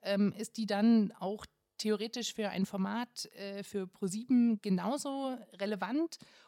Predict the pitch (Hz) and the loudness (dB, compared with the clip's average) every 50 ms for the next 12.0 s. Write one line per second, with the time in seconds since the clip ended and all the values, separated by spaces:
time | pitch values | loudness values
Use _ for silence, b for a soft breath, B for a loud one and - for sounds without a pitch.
0 | b b 202 226 220 214 214 202 - 208 214 - - 208 208 202 196 202 - - | b b 0 2 2 2 0 0 -2 -4 -4 -4 -4 -2 -2 0 0 -2 -2 -2
1 | 185 190 - - - 226 202 _ - - - 208 220 220 214 214 208 202 180 170 | -4 -4 -4 -4 -6 -6 -8 _ -10 -2 4 6 6 6 6 4 2 0 -2 -4
2 | - - 254 254 269 - - 226 214 220 214 - - 208 196 214 208 208 190 190 | -6 -2 4 4 4 4 4 0 0 0 0 -2 -2 -2 2 2 2 2 2 0
3 | 196 190 - 180 180 185 165 - 185 208 214 214 190 - 185 208 262 240 - - | -4 -4 -4 -4 -4 -4 -4 -2 2 6 6 6 6 4 0 -6 -6 -6 -2 4
4 | 247 247 247 240 220 196 202 202 190 190 190 196 202 202 196 196 190 190 190 - | 6 8 8 8 8 6 4 4 4 4 0 0 2 4 4 4 4 2 0 -4
5 | - - _ - - - 175 185 196 165 - - - - 214 190 185 185 196 190 | -8 -20 _ -14 -12 -8 -6 -6 -6 -6 -8 -8 -8 -6 -6 -4 -2 -2 -4 -4
6 | - - 185 185 190 190 190 165 180 180 170 170 170 190 175 190 208 196 160 - | -4 -4 -2 0 0 0 0 -2 -2 -2 -2 -2 -2 0 2 4 4 4 4 4
7 | 190 196 185 180 170 175 175 185 175 165 160 202 233 233 226 220 214 170 202 190 | 4 4 4 4 -2 -4 -4 -4 -4 -4 -4 -4 -2 -2 -2 -4 0 2 2 4
8 | 185 175 170 208 220 247 240 - - 226 214 220 208 190 190 190 185 - 196 196 | 6 6 4 4 2 0 0 -2 -2 4 6 6 6 6 4 0 0 0 0 0
9 | 180 180 175 - 180 - 180 175 - - 165 170 165 160 220 233 - - 220 208 | 0 0 -2 -6 -8 -8 -10 -12 -8 -8 -8 -6 -6 -6 -6 -6 -6 -4 -4 0
10 | 196 196 180 180 175 165 170 170 160 160 156 170 165 - - 254 233 - - 208 | 0 0 0 0 -2 -4 -6 -8 -10 -10 -12 -14 -12 -10 -10 -10 -10 -8 -8 -8
11 | - 202 160 185 185 180 180 190 175 175 190 185 185 - 190 170 165 - - | -6 -4 -2 -2 0 0 0 -2 -2 -2 -2 -4 -2 -2 -2 -2 -2 -4 -8